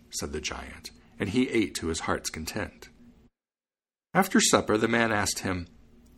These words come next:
"Can you tell me the location of the Golden Castle of Mount Stromberg?" The giant said, "I'll look it up on my map. It shows all the cities,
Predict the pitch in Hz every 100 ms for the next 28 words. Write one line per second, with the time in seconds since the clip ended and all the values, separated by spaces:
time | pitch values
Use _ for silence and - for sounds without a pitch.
0 | - - 226 262 - 180 160 147 131 123
1 | 110 110 - 135 123 107 101 110 117 113
2 | - 90 - 127 98 95 98 - - 90
3 | 85 113 131 151 - - - - - -
4 | - - - - - - 104 113 104 104
5 | 98 - 90 82 - - - - - -
6 | 98 98 117 131 113 85 90 80 80 76
7 | 78 - - - - - - 98 - -
8 | 92 90 90 101 95 85 - 82 67 62
9 | -